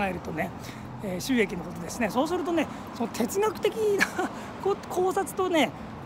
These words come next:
ちょっとね、バッティングするというかね、なかなかね、そっちの方に頭がね、いかないのかしらっていうことでね、えー、それもあって、本読めないし、こちらのチャンネル投稿できないし、というのがね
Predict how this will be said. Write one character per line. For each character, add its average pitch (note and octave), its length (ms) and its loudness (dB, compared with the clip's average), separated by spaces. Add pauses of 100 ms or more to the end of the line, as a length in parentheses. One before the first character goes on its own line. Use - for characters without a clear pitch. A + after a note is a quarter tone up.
(100)
ち - 80 4
ょ A4 60 8
っ - 40 4
と - 160 4
ね、 G3+ 140 4 (100)
バ - 80 2
ッ G#3+ 60 0 (120)
テ F4+ 80 6
ィ G4 60 4
ン G4 60 2
グ F#4+ 60 2
す D#4+ 120 4
る F#4+ 140 4
と F#4+ 100 4
い F#4 60 6
う E4+ 40 0
か D#4+ 100 0
ね、 G#3+ 100 2
な G3+ 180 4
か E4+ 100 2
な A4+ 120 2
か A4 100 4
ね、 G4+ 200 4 (300)
そ - 140 2
っ C#4 40 4
ち - 120 -4
の G#4+ 100 6
方 A4 60 8
に E4 100 8
頭 F#4+ 300 4
が G3+ 120 0
ね、 E3+ 160 -2 (320)
い A3 100 2
か G#4 200 4
な C5+ 140 6
い G4+ 60 4
の B3+ 80 4
か G3+ 100 -2
し - 120 -4
ら G#3+ 80 -2
っ - 20 -4
て - 200 -6
い G#3 60 0
う G#3 40 -2
こ A3+ 120 -2
と G#3 100 -2
で F#3+ 140 -4
ね、 G#3+ 160 4 (1040)
え A3 380 4
ー、 G#3 40 0
そ A3+ 120 4
れ D#4+ 80 8
も G4 140 10
あ G#4 40 10
っ G#4 40 6
て、 D4+ 280 6 (420)
本 C#4+ 120 10
読 B3+ 120 8
め A3+ 80 4
な A3 140 4
い G#3 60 -2
し、 D#4 120 0
こ B3+ 120 2
ち A#3+ 100 4
ら A#3 100 10
の A3+ 60 4
チ A3+ 100 4
ャ A#3 60 10
ン A3+ 80 4
ネ B3 80 4
ル C#4 80 2
投 A3+ 180 4
稿 G#3 180 2 (300)
で A3+ 80 4
き B3 80 4
な A3+ 120 6
い F#3 80 0
し、 C#4+ 260 2 (480)
と F4 100 6
い F4 120 8
う F4 120 6
の F4+ 120 10
が B3 100 8
ね A#3 180 4